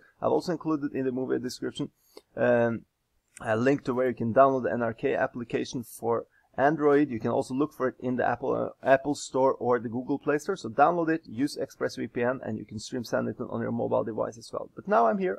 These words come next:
I can press play, and I can stream Sanditon online immediately.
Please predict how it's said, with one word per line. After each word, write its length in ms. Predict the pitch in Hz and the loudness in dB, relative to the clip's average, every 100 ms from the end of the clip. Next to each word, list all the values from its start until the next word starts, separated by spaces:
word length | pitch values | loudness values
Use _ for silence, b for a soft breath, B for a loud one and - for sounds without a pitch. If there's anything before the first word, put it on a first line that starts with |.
| - | -6
I 80 | 117 | -8
can 140 | 110 | -8
press 180 | 104 - | -12 -12
play, 360 | - - 262 - _ _ _ _ | -4 -2 -2 -6 _ _ _ _
and 260 | 123 160 - | 6 6 6
I 160 | 127 | 4
can 180 | 117 127 | 4 0
stream 560 | 110 - 147 165 165 - _ | -2 -2 4 4 4 -4 _
Sanditon 540 | - 131 123 123 120 117 | -4 2 4 2 0 2
online 420 | 117 117 113 113 | 2 2 2 2
immediately. 540 | 120 113 110 107 113 | 0 0 2 0 -2